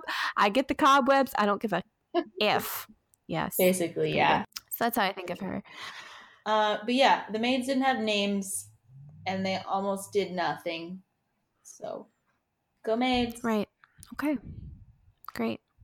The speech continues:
Speaker 1: Okay, so I'll get into some plot points. So a lot happens in this book, and it's fairly long. I think mine is two hundred eighty-one pages. So
Speaker 2: Really?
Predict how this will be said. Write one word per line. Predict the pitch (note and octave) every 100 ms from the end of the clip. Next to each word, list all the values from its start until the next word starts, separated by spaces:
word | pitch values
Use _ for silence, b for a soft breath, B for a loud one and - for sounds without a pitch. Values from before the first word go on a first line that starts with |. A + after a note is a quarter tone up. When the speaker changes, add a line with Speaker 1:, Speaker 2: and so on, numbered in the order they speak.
| _ - - B B B B
Speaker 1:
Okay, | D#4 D#4
so | - D4 C4+ B3+
I'll | C4
get | C#4 F4
into | F4 D4+
some | C#4 C4
plot | A3+ - A3 -
points. | - G3+ G3+ A3+ - - -
So | - B3 A#3+ A#3+
a | - A#3+
lot | A3+ G#3 B3+
happens | - F4 F4+ E4
in | D#4+
this | D#4+ D#4+
book, | - D#4+ D#4 - -
and | A3 G#3+
it's | G#3 G#3 -
fairly | - G#3+ A3+ C#4
long. | C4 A#3 A3 B3 C4+
I | C4+ G3+
think | - A3+ G#3+
mine | G#3+ G#3 G#3+ G#3+ G#3+
is | A3 G3+ G3+ G3 - -
two | - A3+
hundred | - G#3+ G#3 G#3+ G3+ -
eighty-one | G3+ G3 G#3 G#3 G3+ G3 F#3+ G3 G#3 G#3+ G#3+
pages. | G#3 F#3+ G#3 B3+ C#4+ C#4+ - _ B B B B B B
So | - C4 A3 G#3 - - - - -
Speaker 2:
Really? | G#3+ A#3 E4+